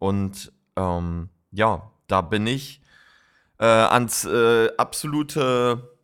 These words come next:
Leistungsmaximum gegangen. Ja, auch unfreiwillig, ehrlich gesagt. Erst hat mein Arbeitsspeicher mir irgendwann gesagt, hundertachtundzwanzig Gigabyte reichen nicht mehr. Du brauchst mehr. Das konnte ich jetzt bis jetzt noch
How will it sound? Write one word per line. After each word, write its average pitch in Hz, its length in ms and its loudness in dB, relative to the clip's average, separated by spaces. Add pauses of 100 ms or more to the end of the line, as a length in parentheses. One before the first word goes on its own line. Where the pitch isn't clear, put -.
(100)
Leistungsmaximum 131 2500 -4 (100)
gegangen. 127 840 -4
Ja, 87 180 -2
auch - 280 -4 (100)
unfreiwillig, 131 840 -4
ehrlich 110 280 -8
gesagt. 127 400 -8
Erst 110 300 -4
hat - 240 -6 (540)
mein 98 360 0
Arbeitsspeicher 123 800 0
mir 117 120 -10
irgendwann 117 320 -8
gesagt, 117 460 -10 (920)
hundertachtundzwanzig 110 920 -4
Gigabyte 95 480 -4
reichen 110 260 -6
nicht 82 160 -8
mehr. 87 320 -4
Du 107 140 -12
brauchst 98 340 -2
mehr. 110 460 -2 (120)
Das 90 220 -6
konnte 131 260 -4
ich 113 100 -12
jetzt 107 280 -8
bis 113 220 -6
jetzt 120 280 -4
noch 113 320 -6